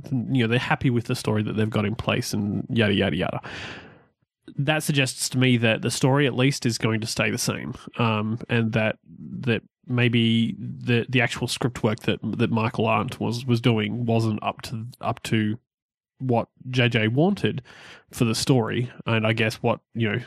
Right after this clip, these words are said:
um, Lucasfilm wanted as well, Disney. Um, so, I mean, and it makes sense that they would pull him off and, and, and hand it back to, hand it back to, uh, you know, the people that are,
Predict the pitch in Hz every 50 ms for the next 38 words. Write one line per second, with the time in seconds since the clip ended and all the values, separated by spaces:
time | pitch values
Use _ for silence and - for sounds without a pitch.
0 | - - - - - - 110 104 104 104 110 123 - _ _ _ _ - - 120
1 | 120 117 - 107 - - - - - 113 113 113 123 123 _ _ _ - 131 131
2 | 107 - - - 95 - - - 120 117 113 117 113 127 - _ _ _ _ _
3 | _ _ _ _ _ - 123 113 117 110 110 123 123 113 120 - - - - -
4 | - - - - - 127 - - 127 123 120 117 117 113 113 120 - _ _ _
5 | _ _ _ _ _ _ _ _ _ _ _ _ _ _ _ _ _ _ _ _
6 | _ _ _ _ _ _ _ _ _ _ _ _ _ _ _ _ - - - 160
7 | 147 147 147 156 175 180 165 - 165 175 170 170 165 156 - - 160 165 - -
8 | - - 117 123 117 110 107 110 117 - 120 107 107 107 110 113 107 - - 117
9 | 110 110 - 113 110 117 123 - - 117 110 110 110 113 - - - 127 117 110
10 | 107 - - 110 - - - 123 113 110 110 117 - - _ - 135 127 131 127
11 | 117 - 110 110 - - - - 117 110 110 107 104 107 104 107 - - _ _
12 | _ - - 107 107 110 - - 120 113 110 107 107 107 107